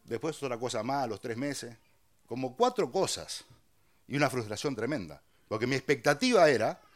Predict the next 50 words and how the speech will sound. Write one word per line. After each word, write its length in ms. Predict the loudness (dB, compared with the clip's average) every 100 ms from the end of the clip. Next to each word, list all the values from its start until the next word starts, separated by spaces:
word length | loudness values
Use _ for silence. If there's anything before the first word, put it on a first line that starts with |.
| _ _
que 80 | -2
yo 120 | 6
iba 80 | 6
a 40 | 6
tener, 260 | 2 2
iba 160 | 6 6
a 60 |
poner 220 | 6 4 4
el 100 | 2
motor 340 | 0 2 4
ese 240 | 4 4
y 60 | 0
no 120 | 2
iba 80 | 4
a 60 | 4
tener 220 | 2 0
nunca 460 | 2 2 2 0
más 160 | -4 -4
problemas. 420 | -6 -6 -6 -12 _ _ _ _
Pero 160 | 0 4
una 160 | 4 6
falsa 360 | 6 6 4
expectativa. 600 | -2 -4 -2 -4 -4 -4 -10 _ _ _ _
Y 100 | 0
eso 180 | 2 2
me 100 | 2
frustró. 520 | -2 0 2 2 -2 _ _ _ _ _ _ _
Porque 200 | -6 2
había, 240 | 4 6 6
el 180 | 4 4
hermano 260 | 4 4
jamás 240 | 4 2 2
me 100 | 2
dijo 220 | 0 -2
que 80 | -2
iba 80 | -2
a 60 |
to-, 140 | -4 -2
iba 140 | -2
a 20 |
estar 200 | -2 -4
todo 220 | -4 -6
bien. 200 | -8 -10 -16 _ _
Yo 220 | 2 6 6
me 100 | 6
lo 80 |
imaginé. 480 | 2 0 -4 -8 -10 -16 _ _ _ -20 -20 -20 -4
Pero 160 | 6 6
así 260 | 8 4
como 460 | 4 2 2 0 -4